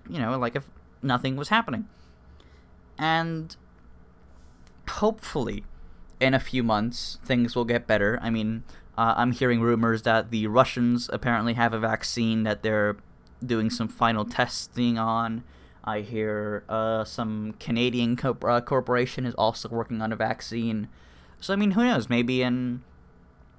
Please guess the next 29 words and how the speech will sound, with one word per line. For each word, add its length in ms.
two, 420
three, 560
maybe 400
m-, 260
max 840
by, 300
like, 300
November 800
or 120
December. 600
By, 160
like, 160
the 160
end 100
of 80
this 220
year, 200
we 140
should 360
have 160
a 40
vaccine 460
ready, 340
and, 440
you 120
know, 260
cases 520
should 300
basically 540